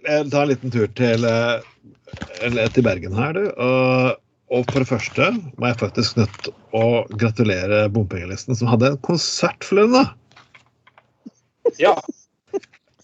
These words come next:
Speaker 1: De
Speaker 2: Ja,
Speaker 1: hadde
Speaker 2: det
Speaker 1: en konsert om støtte mot, eh, mot bybane over Bryggen.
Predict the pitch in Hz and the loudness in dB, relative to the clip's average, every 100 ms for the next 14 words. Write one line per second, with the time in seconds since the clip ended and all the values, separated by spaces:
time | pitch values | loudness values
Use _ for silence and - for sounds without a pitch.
0 | _ - 95 92 139 180 170 220 226 - | _ -10 -8 0 2 4 2 2 0 0
1 | 147 - 214 185 - _ - - - - | -2 0 0 -2 -6 _ -12 -12 -12 -2
2 | 127 151 - 156 113 - 123 135 135 131 | 0 0 0 -2 -2 -2 2 4 4 2
3 | - 143 135 127 - _ - _ _ - | 0 2 2 0 -6 _ -20 _ _ -10
4 | 120 180 - - - 110 104 101 104 113 | -4 -4 -4 -16 -8 -4 -2 0 0 0
5 | 117 107 101 101 113 101 107 | -2 -6 -6 -2 0 0 0